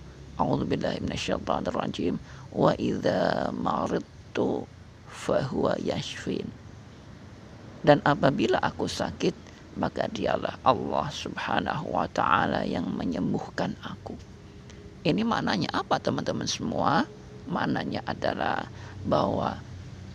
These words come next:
sakit, sembuh, dan sehat itu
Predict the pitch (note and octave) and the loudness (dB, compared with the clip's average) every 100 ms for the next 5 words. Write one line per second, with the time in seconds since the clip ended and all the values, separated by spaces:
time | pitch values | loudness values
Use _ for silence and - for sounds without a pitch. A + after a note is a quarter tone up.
0 | - - - - - - G3 - - - | -12 -4 0 0 0 0 0 -2 -12 -12
1 | - - - - C3+ A#2+ A#2 C#3+ - - | -12 -10 -4 2 6 6 6 6 2 -6
2 | - - F2+ D#3+ - - - - - - | -10 -4 -2 0 -2 -2 2 0 0 -10
3 | - - - | -8 -4 0